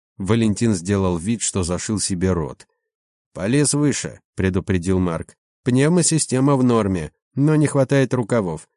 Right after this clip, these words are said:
"Понял. Я взял у Марии фонарик. Я в кабину и спущусь оттуда к двигателям. Помочь?" спросил Ян. "Да". Починка риги — это почти ритуал.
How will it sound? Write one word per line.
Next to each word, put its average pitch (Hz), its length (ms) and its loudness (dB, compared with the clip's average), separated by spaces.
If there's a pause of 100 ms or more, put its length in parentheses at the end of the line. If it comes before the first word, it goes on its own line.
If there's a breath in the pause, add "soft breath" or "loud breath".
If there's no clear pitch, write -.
(300)
"Понял. 87 480 -2 (300)
Я 101 220 2
взял 139 260 0
у 139 40 2
Марии 120 320 2
фонарик. 104 640 -2 (400)
Я 98 220 -2
в - 60 -6
кабину 123 540 0
и 98 200 -2
спущусь 117 500 -2
оттуда 110 320 -2
к 101 80 -6
двигателям. 85 640 -4 (280)
Помочь?" 104 460 -4 (140)
спросил 90 480 -8
Ян. 80 280 -8 (220)
"Да". 90 400 -2 (920)
Починка 156 480 2
риги — 147 280 2
это 135 200 0
почти 131 440 -2
ритуал. 123 640 0